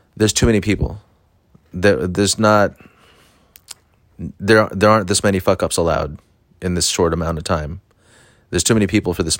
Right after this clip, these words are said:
amount of fuck-ups. And I say that with the seriousness of a heart attack. There's no room for the amount of fuck-ups that are going on. We need to cherry pick. It needs, it not only can, can, it not only can happen, it's so necessary.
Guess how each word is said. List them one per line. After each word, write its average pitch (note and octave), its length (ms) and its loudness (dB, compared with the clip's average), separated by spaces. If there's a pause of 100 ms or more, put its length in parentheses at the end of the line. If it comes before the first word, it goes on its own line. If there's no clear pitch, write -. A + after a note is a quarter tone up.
amount E2 240 -2
of D#2 80 -6
fuck-ups. - 600 -6 (560)
And F2 140 0
I F2 40 2
say F#2+ 220 2
that F2 320 2 (180)
with E2+ 320 -2
the - 80 -4
seriousness G2 540 2
of F2 80 -2
a F2 60 0
heart E2+ 160 0
attack. - 400 -8 (360)
There's F2 320 -2 (220)
no G2 200 4
room F#2 300 0 (120)
for - 180 -4
the F2+ 80 2
amount F2+ 220 2
of E2 60 -4
fuck-ups - 360 -2
that D#2 100 -4
are E2 60 -2
going E2 240 -2
on. - 240 -10 (720)
We F#2+ 140 2
need G2+ 180 2
to F#2+ 60 0
cherry G2+ 320 2
pick. - 420 -4 (320)
It F#2+ 180 0
needs, B2+ 260 2
it G#2 160 0
not A#2+ 140 4
only A#2 180 2
can, G#2+ 260 0 (160)
can, A#2+ 260 -2 (140)
it C3+ 200 2
not D#3 200 4
only D3+ 180 0
can B2 200 0
happen, G#2+ 380 -2 (800)
it's - 480 0 (180)
so C3+ 300 0
necessary. D2+ 640 -6